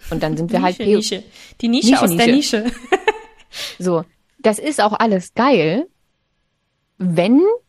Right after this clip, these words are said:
Speaker 1: diese Coaches sich diese Nische aussuchen, trotzdem aber das ganzheitliche Wissen haben, dann cool. Ist nur leider meistens nicht so,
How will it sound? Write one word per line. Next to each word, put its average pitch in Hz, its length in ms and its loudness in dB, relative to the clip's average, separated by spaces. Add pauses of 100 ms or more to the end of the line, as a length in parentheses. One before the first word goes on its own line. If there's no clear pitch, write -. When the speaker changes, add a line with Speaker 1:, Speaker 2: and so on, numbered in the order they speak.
(440)
Speaker 1:
diese 226 220 4
Coaches 214 760 -2
sich 185 200 -6
diese 175 260 -2
Nische 175 380 -2
aussuchen, 247 480 -2
trotzdem 247 460 -2
aber 208 140 -2
das 202 100 -8
ganzheitliche 202 480 -4
Wissen 170 220 -6
haben, 180 340 -4 (320)
dann 233 220 -2 (100)
cool. 214 280 -2 (1400)
Ist 277 260 0
nur 175 140 2
leider 151 260 2
meistens 151 460 -6
nicht 160 180 -6
so, 170 300 -4